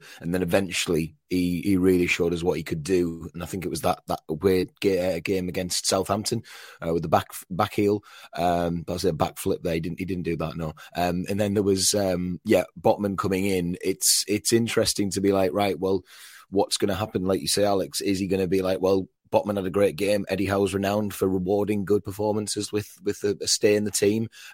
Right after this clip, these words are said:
Um, I mean, for me, I, I always thought that p-, potentially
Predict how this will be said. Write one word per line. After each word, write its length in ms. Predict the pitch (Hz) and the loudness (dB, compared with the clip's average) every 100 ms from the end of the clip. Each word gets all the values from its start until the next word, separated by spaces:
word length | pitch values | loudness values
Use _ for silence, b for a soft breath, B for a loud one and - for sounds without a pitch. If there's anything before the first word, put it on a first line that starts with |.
| - | -2
Um, 560 | 90 92 92 95 92 - _ - | 0 2 0 -2 -4 -8 _ -4
I 20 | |
mean, 140 | 104 | -2
for 140 | 95 101 | -2 2
me, 300 | 113 104 101 | 2 2 0
I, 140 | 90 | -2
I 240 | - 101 98 | -4 -2 2
always 340 | 104 110 - | 4 4 2
thought 280 | - 92 87 | 4 2 4
that 140 | 90 - _ _ - | -4 -4 _ _ -6
p-, 80 | - | -6
potentially 640 | - - 98 95 90 92 | -4 -2 -2 -2 -2 -2